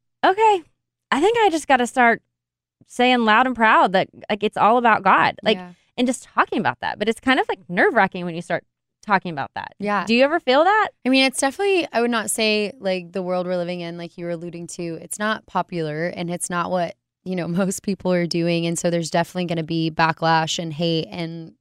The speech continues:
Speaker 2: you know, a lot of opinions around it. And for me, it just comes down to, it's like, I don't know, like, I just know what matters most. And I just, I've found, like, the gospel and God's love for me and just the hope and the peace that's found in Jesus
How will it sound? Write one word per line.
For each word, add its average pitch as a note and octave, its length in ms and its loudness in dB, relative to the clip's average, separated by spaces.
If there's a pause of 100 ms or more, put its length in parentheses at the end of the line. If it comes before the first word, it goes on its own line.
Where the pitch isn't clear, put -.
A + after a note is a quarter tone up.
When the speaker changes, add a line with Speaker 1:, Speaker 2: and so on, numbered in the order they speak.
(100)
Speaker 2:
you F3+ 180 -6
know, D#3+ 340 -8
a F#3 100 -6
lot E3+ 220 -2
of E3+ 80 -6
opinions E3 480 -4
around D#3 340 -2
it. G3 240 2 (640)
And G#3+ 160 -2
for G#3 140 -4
me, G3 220 -2
it F#3 100 -6
just - 280 -4
comes F#3+ 240 -8
down E3 220 -6
to, E3+ 160 -12
it's - 180 -12
like, E3 280 -8 (540)
I - 40 -14
don't F3+ 140 -8
know, E3 200 -8
like, D#3+ 260 -6
I F3 140 -2
just G3+ 200 -4
know E3 540 -2
what F3+ 320 -4
matters E3+ 420 -2
most. D#3 360 0
And E3 100 -2
I E3 140 0
just, E3 280 -2
I've E3 440 0 (480)
found, E3 500 0
like, E3 300 -4 (200)
the F#3+ 80 -2
gospel D#3+ 460 0
and E3+ 180 -4
God's E3 240 -2
love D#3+ 160 -6
for F3+ 160 -4
me D#3+ 300 -2
and E3 240 -6
just D#3 200 -8
the F3 60 -2
hope D#3+ 420 -2
and E3+ 140 -4
the D#3 60 -6
peace - 420 -8
that's - 300 -4
found D#3 460 -2
in E3 200 -6
Jesus D#3+ 540 0